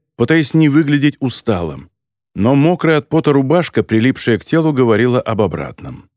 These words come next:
В прежние времена он поднялся бы по этой лестнице бегом, так, по крайней мере, ему хотелось верить. Через сорок две минуты после того, как Стюарт сделал свой запрос, Куин позвонил ему и попросил встретиться на лестнице.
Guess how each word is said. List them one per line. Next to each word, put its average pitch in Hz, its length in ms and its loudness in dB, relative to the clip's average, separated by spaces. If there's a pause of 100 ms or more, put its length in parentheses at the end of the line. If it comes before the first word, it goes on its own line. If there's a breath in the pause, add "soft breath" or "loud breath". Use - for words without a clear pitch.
(580)
В - 120 -20
прежние 156 460 2
времена 151 400 2
он 139 200 0
поднялся 143 460 0
бы 139 120 2
по 143 80 0
этой 143 240 2
лестнице 135 420 0
бегом, 110 560 0 (540)
так, 104 200 -2
по 98 120 -6
крайней 95 300 -2
мере, 131 200 2
ему 107 160 0
хотелось 98 560 -4
верить. - 480 -10 (1000)
Через 143 300 0
сорок 196 320 2
две 160 200 2
минуты 151 460 2
после 117 280 -4
того, 117 220 0
как 110 180 -4
Стюарт 123 360 0
сделал 101 400 0
свой 95 320 -2
запрос, 95 680 -4 (440)
Куин 190 300 2
позвонил 143 500 2
ему 180 220 2
и 160 160 -6
попросил 131 420 -2
встретиться 120 680 -4
на 113 160 -2
лестнице. - 680 -12